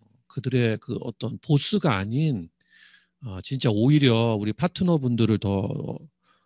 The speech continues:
섬겨야 되는 그런 초심을 잃지 않으려고 부단히 애를 쓰지만 사람인지라 어쩔 때는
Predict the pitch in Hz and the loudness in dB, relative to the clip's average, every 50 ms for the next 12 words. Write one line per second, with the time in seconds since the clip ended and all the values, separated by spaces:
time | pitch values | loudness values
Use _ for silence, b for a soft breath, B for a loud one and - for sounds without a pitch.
0 | _ _ - - 185 190 202 196 208 190 180 165 147 120 113 104 98 98 98 110 | _ _ -4 0 2 2 4 6 6 6 6 6 4 2 0 -2 -4 -4 -6 -4
1 | 110 110 104 92 87 - _ _ _ _ _ _ _ _ _ _ - 131 120 117 | -6 -6 -6 -8 -12 -18 _ _ _ _ _ _ _ _ _ _ -8 -4 -4 -4
2 | 117 - - 220 202 - - 202 185 165 147 135 107 113 127 131 - - 113 101 | -4 -2 -2 -2 -2 0 2 2 2 4 2 2 4 2 2 2 2 0 0 0
3 | 101 120 127 123 120 104 95 104 101 101 104 107 104 90 - _ b b b b | 2 2 2 2 2 0 0 -2 -2 -2 -2 -2 -4 -6 -8 _ b b b b
4 | b b b - - 131 - 156 165 175 170 151 110 98 - 123 113 - - 113 | b b b -10 -6 2 6 6 8 8 8 6 4 4 4 2 0 -2 -4 -6
5 | 104 110 104 101 104 101 101 92 - - 165 175 180 180 175 156 131 110 101 101 | -4 -2 -2 0 0 0 -2 -4 -6 -6 -6 -4 -2 -2 -2 -2 -2 -2 -4 -4
6 | 92 117 98 90 87 - 127 117 - - 101 104 120 139 131 117 95 | -4 -4 -6 -8 -6 -6 -6 -6 -4 -4 -6 -4 -4 -4 -4 -6 -8